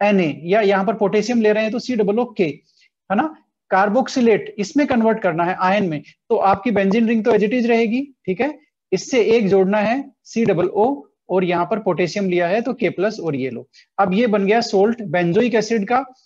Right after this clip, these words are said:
बेंजोइक एसिड का सॉल्ट है ये, तो इसको बोलेंगे पोटेशियम बेंजोएट। क्या बोलेंगे? पोटेशियम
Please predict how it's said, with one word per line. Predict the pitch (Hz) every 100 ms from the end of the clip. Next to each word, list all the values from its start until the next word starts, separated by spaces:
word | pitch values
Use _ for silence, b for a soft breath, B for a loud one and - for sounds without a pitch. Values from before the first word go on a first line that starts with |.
| b b
बेंजोइक | - 175 165 233 214
एसिड | 208 220 202
का | 262
सॉल्ट | - 247 285 214
है | 151
ये, | 156
तो | 160 214
इसको | 202 233
बोलेंगे | 196 196 254
पोटेशियम | 262 190 190 202 220 269 208
बेंजोएट। | 175 170 156 147 131 -
क्या | 196
बोलेंगे? | 185 185 185 226 294 _ _ _ -
पोटेशियम | 175 180 175 208 214 277